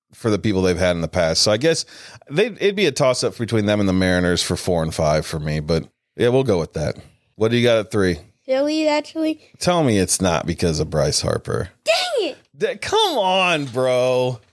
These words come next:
Speaker 1: I can't
Speaker 2: He's
Speaker 1: give it.
Speaker 2: good. He
Speaker 1: He's,
Speaker 2: made it to,
Speaker 1: he's
Speaker 2: he
Speaker 1: so
Speaker 2: made it to the twenty eighteen Home Run Derby.
Speaker 1: But he's so boring. He's not boring. He's just a jerk.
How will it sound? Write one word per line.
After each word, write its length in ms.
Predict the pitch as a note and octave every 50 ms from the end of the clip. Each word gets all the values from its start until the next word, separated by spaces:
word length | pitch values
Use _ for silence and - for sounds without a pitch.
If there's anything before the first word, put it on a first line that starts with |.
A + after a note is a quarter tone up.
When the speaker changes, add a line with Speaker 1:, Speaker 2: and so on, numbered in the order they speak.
| _ _ -
Speaker 1:
I 120 | - A2
can't 220 | A#2 - C#3 A#2 A2 -
Speaker 2:
He's 40 | G#2
Speaker 1:
give 180 | A2 G#2+ G#2
it. 80 | G2+ G#2+
Speaker 2:
good. 280 | B4 C#5+ D5 B4+ G4 -
He 60 | D#4+ F#4+
Speaker 1:
He's, 140 | A#4 - A#4+ C5+ C5+
Speaker 2:
made 100 | D5 -
it 140 | - C#5+ -
to, 320 | - D5 B4+ A4 - -
Speaker 1:
he's 260 | - - D4 C#5+ C#5+
Speaker 2:
he 60 | D5+ D#5+ C#5+
Speaker 1:
so 80 | B4+ B4+
Speaker 2:
made 180 | D5 D#5+ - F#5
it 80 | E5 -
to 140 | - E5+ D5+
the 100 | D5 C#5+ C#5+
twenty 500 | - - C#5 C#5+ C#5 C5+ C5 A#4+ A#4+ B4
eighteen 360 | A4+ A#4 - A4+ G#4+ A#4 A#4 A4+
Home 300 | G4+ G#4+ G#4+ A4+ G#4+ A4
Run 240 | A4 A4 G#4 F#4 C4+
Derby. 520 | A#3+ E4+ F#4+ A4 A4+ G4 E4+ D#4+ C#4 B3+ - _ _
Speaker 1:
But 140 | - C3+ D#3+
he's 160 | G3+ A#3+ A3+
so 400 | - - - - A#3+ A3+ A3+ A3+ A3+
boring. 520 | G3+ F#3 G3+ G#3 A3 A3+ A3+ A3+ A3+ G#3
He's 240 | F3+ G3 A3 G3+ -
not 180 | C4 C4 F3+ C3+
boring. 300 | C#3 D#3+ F#3+ D3 A#2 A#2
He's 200 | D3 F#3 F3 -
just 200 | B3+ A#3 - F3+
a 60 | D3
jerk. 560 | B2+ A2+ D3+ A3 D4+ E4+ D4+ - - - -